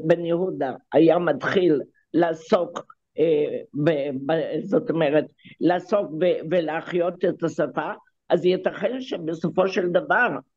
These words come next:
דווקא ה-, הניגון הד-, התימני, המבטא התימני, שהתימנים שימרו את השפה במשך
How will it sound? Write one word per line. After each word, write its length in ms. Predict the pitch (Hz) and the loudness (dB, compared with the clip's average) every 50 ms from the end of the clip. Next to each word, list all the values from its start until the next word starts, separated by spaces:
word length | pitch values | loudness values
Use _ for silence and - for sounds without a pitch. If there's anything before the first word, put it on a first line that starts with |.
| _ _ - - | _ _ -2 2
דווקא 500 | 156 - - - - - 214 190 190 180 - - _ _ _ _ _ - | 2 2 2 2 -2 0 0 2 2 0 -6 -10 _ _ _ _ _ 2
ה-, 200 | 175 175 170 - - - _ - - | 2 4 4 2 0 -8 _ -6 -6
הניגון 880 | 147 135 147 160 151 139 147 156 160 165 160 147 170 196 202 214 208 | -4 -2 -2 -2 -2 -2 -2 -2 -2 -2 0 2 2 2 2 2 0
הד-, 460 | 190 196 180 - 170 170 156 - 120 - | 0 0 0 0 0 0 0 0 0 0
התימני, 880 | - 170 170 - 185 156 156 160 165 160 170 190 220 285 240 175 135 - _ _ _ _ _ _ _ _ - | 0 0 2 2 2 0 0 -2 -4 -4 -4 -4 -4 -4 -4 -4 -4 -6 _ _ _ _ _ _ _ _ -2
המבטא 1000 | 151 160 156 151 143 143 143 143 - - 147 170 170 165 170 175 - 190 214 226 214 | -2 -2 0 -2 -4 -8 -8 -10 -8 -4 0 2 2 2 2 2 0 0 0 0 -2
התימני, 680 | 196 214 202 170 165 165 160 170 180 208 233 226 226 - - - - | -2 0 0 0 0 0 -4 -4 -4 -6 -8 -8 -10 -12 -16 -16 -6
שהתימנים 840 | - - 208 180 175 - 190 165 165 165 170 180 185 202 220 226 208 196 160 - _ - | -2 0 0 0 2 2 2 2 2 2 -2 -2 0 -2 -2 -2 -4 -6 -8 -10 _ -8
שימרו 520 | - - - 190 180 165 170 196 196 196 | -2 2 2 2 2 2 0 2 2 2
את 140 | 202 196 - | 0 0 0
השפה 420 | 190 175 - 170 165 160 - 196 180 | 0 0 0 -2 -2 -2 -2 -4 -4
במשך 640 | 185 170 165 175 170 170 170 - 196 180 - - | -2 -4 -2 0 0 -2 -2 0 -2 -4 -4 -4